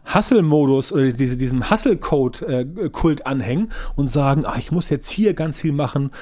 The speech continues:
ich muss jetzt da ganz viel machen und ich muss immer was Neues bieten“, die brennen wirklich sehr schnell aus, zumindest in großen Teilen, obwohl das gar nicht sein müsste. Denn wenn du clever bist,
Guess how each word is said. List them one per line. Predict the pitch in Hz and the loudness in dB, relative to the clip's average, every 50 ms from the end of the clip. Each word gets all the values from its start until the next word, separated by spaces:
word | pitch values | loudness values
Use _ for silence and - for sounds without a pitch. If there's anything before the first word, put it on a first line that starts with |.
| - - - | -18 -18 -18
ich | - - | -4 -2
muss | 165 151 - | -2 0 0
jetzt | - 127 - - 151 | 0 -2 -2 -2 -2
da | 143 170 | -2 0
ganz | 143 156 156 139 - | 0 0 -2 -2 -2
viel | - 147 | -2 0
machen | 143 143 127 - 151 | 0 0 0 -2 -2
und | 147 131 | -2 -2
ich | 123 | -2
muss | 139 131 - | -2 -2 0
immer | - 185 | 2 4
was | 175 143 - | 4 4 2
Neues | 143 170 196 185 - - | 2 2 2 2 0 0
bieten“, | - 135 127 127 - 165 190 - - - - - - - - - | 0 0 0 2 0 -2 -2 -2 -6 -14 -20 -20 -20 -16 -4 -2
die | 143 143 | -2 -2
brennen | 127 - - - 113 117 147 175 202 208 196 196 - - - - - - - | -2 -4 -2 0 2 4 4 4 4 2 0 -2 -6 -14 -20 -20 -20 -12 -8
wirklich | 180 120 131 214 247 - 220 190 175 - - - - - - | 0 2 4 4 4 4 4 2 2 0 -8 -20 -20 -8 -4
sehr | 156 120 120 180 220 233 | -2 2 4 4 4 4
schnell | - - - 180 170 165 165 | 2 0 2 4 4 2 2
aus, | - 147 143 180 247 277 - - - - - | 2 0 2 2 2 0 -2 -8 -12 -12 -6
zumindest | - - 147 156 151 151 143 - | -2 0 0 2 2 0 0 0
in | 139 135 | -2 0
großen | 131 139 165 - - 151 120 | 0 0 0 0 -2 -4 -4
Teilen, | - - 185 190 147 139 165 208 220 - - - - - - - - - | -2 -2 0 2 2 2 0 -2 -4 -6 -12 -20 -20 -20 -20 -16 -6 -4
obwohl | 135 120 127 202 220 | -2 2 2 4 4
das | 214 196 - - | 4 2 0 0
gar | - 170 165 165 | 0 2 2 4
nicht | 170 165 - - - - | 2 2 0 -4 -12 -8
sein | - 123 127 143 143 160 151 127 | -4 -2 0 2 2 2 2 2
müsste. | 113 110 - - - - - - - - - - - - - _ _ | 0 0 -2 -4 -8 -12 -14 -14 -20 -20 -20 -20 -20 -20 -20 _ _
Denn | 147 135 | 0 2
wenn | 147 143 | 2 4
du | 139 123 | 2 2
clever | - - 180 226 285 254 170 | 2 2 2 4 4 4 4
bist, | 131 147 220 - - - | 2 0 0 -2 -6 -10